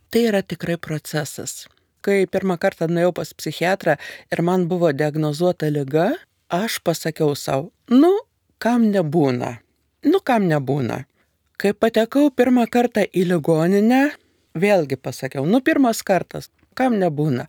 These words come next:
Vat išeisiu ir viskas bus gerai.“ Antrą kartą patekau į ligoninę, tai buvo šokas. „O kodėl čia taip? Nu, bet o gal?“ Kai patekau trečią kartą,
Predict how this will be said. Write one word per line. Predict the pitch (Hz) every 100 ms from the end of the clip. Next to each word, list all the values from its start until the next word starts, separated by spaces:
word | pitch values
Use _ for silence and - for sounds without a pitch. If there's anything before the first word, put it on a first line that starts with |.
| - - -
Vat | 208 220
išeisiu | 185 - 240 311 - 202
ir | 170 165
viskas | 220 170 160
bus | 147 147
gerai.“ | 147 151 127 - _ _ _ _ _
Antrą | - 220 254 247
kartą | 247 233 240
patekau | 226 208 214 202 214 220
į | 208
ligoninę, | 180 202 226 220 208 196 185
tai | -
buvo | 147 175 196 190
šokas. | - 170 156 131 131 - - _ _
„O | - 180
kodėl | 165 156 214 233
čia | -
taip? | 202 165 135 _ _ _ _ -
Nu, | 262 339
bet | 285 254 - - _
o | 208 202
gal?“ | 175 147 113 143 _ _ _ -
Kai | 185
patekau | - 175 175 - 156
trečią | - 180 214 262 277
kartą, | 262 285 285 294 285